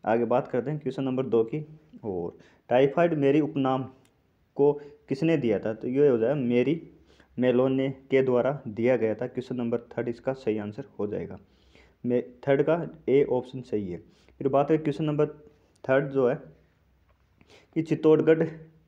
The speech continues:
में राव समर सिंह द्वारा ये समय दे रखा है कि काल में साहित्य और सांस्कृतिक गतिविधियों फली फूली उस समय प्रसिद्ध स्वास्थ्य कारीगर कौन थे? तो ये जो ए ऑप्शन वाला है ना, ये नहीं है, तो ए, बी, सी, डी किस में है? तो डी में है।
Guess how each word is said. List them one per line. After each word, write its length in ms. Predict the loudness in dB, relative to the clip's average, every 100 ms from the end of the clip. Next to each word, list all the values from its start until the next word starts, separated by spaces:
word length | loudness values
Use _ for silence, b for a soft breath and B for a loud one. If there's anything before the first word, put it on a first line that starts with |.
| _ _
में 260 | -2 0 2
राव 220 | 4 2
समर 340 | 2 -2 0 0
सिंह 240 | -2 0
द्वारा 420 | 2 2 0 -4 B B B B _ -4
ये 440 | 2 4 2 0 -14 -20 _
समय 340 | _ -2 -2 2
दे 160 | 4
रखा 200 | 4 4
है 120 | 2
कि 140 | 2 0
काल 280 | 4 4 4
में 120 | 0
साहित्य 420 | 2 2 4 4
और 100 | 2
सांस्कृतिक 540 | 2 -2 -2 -2 -2
गतिविधियों 560 | -2 -4 -6 -6 -4 -6 -6 -18 _ _
फली 300 | -2 0 -2 -4 -16 _ _ _
फूली 300 | -2 2 2
उस 260 | 0 -6 -4
समय 240 | -2 -2
प्रसिद्ध 400 | -2 -4 -2 -4
स्वास्थ्य 440 | 0 -2 2 0 2
कारीगर 320 | 2 2 2 0
कौन 280 | -2 -2
थे? 100 | -4 -8
तो 480 | -10 -20 -16 0
ये 100 | 2
जो 200 | 2 0 2
ए 60 | 4
ऑप्शन 300 | 4 0 0
वाला 220 | 2 2
है 80 | 0
ना, 100 | -2
ये 240 | 0 2
नहीं 260 | 2 -4 -6
है, 100 | -10 -18 _
तो 180 | 0 4
ए, 160 | 4 4
बी, 280 | 2 0 -2
सी, 280 | 0 -2 -2
डी 240 | -2 -6 -6 B _ _
किस 180 | -6 -2
में 120 | -2
है? 80 | -2
तो 100 | -4
डी 220 | 0 0
में 140 | 0
है। 220 | -4 -8